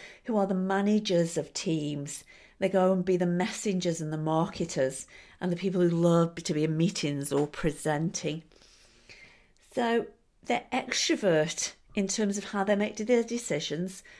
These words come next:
So to make their mind up, they'll go and ask someone, uh, their opinion. And they'll need to ask, ask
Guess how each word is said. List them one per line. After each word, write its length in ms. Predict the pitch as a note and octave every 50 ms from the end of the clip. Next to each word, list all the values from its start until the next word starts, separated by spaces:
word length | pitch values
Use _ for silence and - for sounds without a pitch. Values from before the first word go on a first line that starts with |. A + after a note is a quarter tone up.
| - _
So 120 | - - A#3
to 120 | A3 A3+
make 180 | A3+ A#3+ A#3+ -
their 140 | C4 C4 B3
mind 380 | A#3 A#3+ A#3+ A#3 A#3 A3 G#3+
up, 120 | F3 - -
they'll 120 | F3 F3
go 200 | E3+ G3 F#3+ F#3
and 140 | F#3 F#3 - -
ask 160 | F#3+ G#3+ -
someone, 800 | - - - - G3+ F#3 F3+ F3+ F3 F3 E3+ E3 E3 E3 E3+ E3+ - - - - - - - -
uh, 120 | F3+ F3+ F3
their 240 | E3+ F3+ E3+ E3
opinion. 520 | F3 E3+ F3 - A3 F3 E3+ E3 B2 C3+ D#3+ - _ - _ _ _
And 100 | - G3+
they'll 80 | G#3 G#3
need 140 | G3+ G#3+ G#3+
to 180 | A3+ G#3 G3+ G3+
ask, 200 | F#3+ F#3+ - -
ask 280 | - F#3 G#3 - -